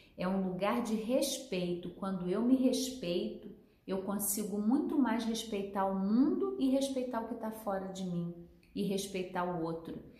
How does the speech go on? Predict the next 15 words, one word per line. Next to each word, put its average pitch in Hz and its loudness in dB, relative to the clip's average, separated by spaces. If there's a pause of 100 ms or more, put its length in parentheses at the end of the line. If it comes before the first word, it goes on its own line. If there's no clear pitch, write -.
(200)
Então, 180 -4
é 214 0
um 220 4
grande 226 4
processo, 151 -2
né? 165 -4
E 214 0
eu 247 2
queria 277 2
te 294 -4
convidar 285 0
agora 233 0
a - 2
gente 233 -2
fazer 214 -2